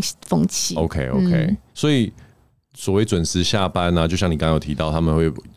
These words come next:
Speaker 2: 工作是为了生活嘛，
Speaker 1: 嗯。
Speaker 2: 所以的确是实践在他们的工作观里面。
Speaker 1: 嗯，嗯，嗯。
Speaker 2: 那你在那边工作有没有什么趣事可以跟我们分享一下？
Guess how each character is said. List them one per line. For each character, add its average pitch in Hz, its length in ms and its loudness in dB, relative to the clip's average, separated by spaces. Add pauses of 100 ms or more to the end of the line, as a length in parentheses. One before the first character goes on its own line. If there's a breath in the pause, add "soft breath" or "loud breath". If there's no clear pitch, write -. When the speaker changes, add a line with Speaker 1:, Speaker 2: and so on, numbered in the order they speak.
(160)
Speaker 2:
工 101 200 0
作 104 220 0
是 98 100 -2
为 90 140 2
了 73 140 -2
生 82 260 0
活 82 280 -4
嘛， - 80 -6
Speaker 1:
嗯。 202 180 4
Speaker 2:
所 180 100 2
以 87 60 4
的 85 180 -2
确 107 180 2
是 92 120 0
实 85 200 -2
践 85 240 0
在 85 160 2
他 80 140 -2
们 76 160 0
的 69 80 -2
工 78 180 -2
作 78 160 0
观 65 240 -4
里 64 160 -4
面。 60 160 -6 (220)
Speaker 1:
嗯， 208 80 2
嗯， 170 460 0
嗯。 175 100 -4
Speaker 2:
那 170 80 0
你 120 80 4
在 110 80 0
那 120 80 2
边 120 100 4
工 104 160 2
作 104 120 2
有 92 40 2
没 85 60 2
有 87 40 0
什 78 120 0
么 71 160 0 (100)
趣 101 280 2
事 80 260 -2
可 69 140 0
以 69 60 0
跟 - 140 -2
我 67 60 0
们 55 100 -10
分 65 220 -2
享 - 120 -8 (120)
一 - 80 -12
下？ - 180 -8